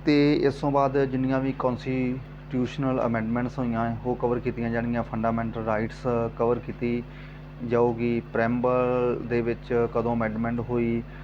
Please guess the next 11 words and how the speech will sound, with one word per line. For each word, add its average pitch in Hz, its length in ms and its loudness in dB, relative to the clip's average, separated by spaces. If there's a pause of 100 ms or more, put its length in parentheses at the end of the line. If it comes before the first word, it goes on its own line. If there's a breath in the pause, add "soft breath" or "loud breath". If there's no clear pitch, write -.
(160 loud breath)
ਪ੍ਰੀਐਂਬਲ 123 380 2
ਨੂੰ 123 340 0 (100)
ਕਦੋਂ 131 420 2
ਕਾਂਸਟੀਚਿਊਸ਼ਨ 123 800 -2
ਦਾ 113 340 4 (360 loud breath)
ਭਾਗ 113 420 6
ਮੰਨ-, 113 300 0 (180)
ਮੰਨਿਆ 113 480 2
ਗਿਆ, 110 440 2 (260)
ਕਿਹੜੀ 131 240 2
ਕਿਹੜੀ 123 480 0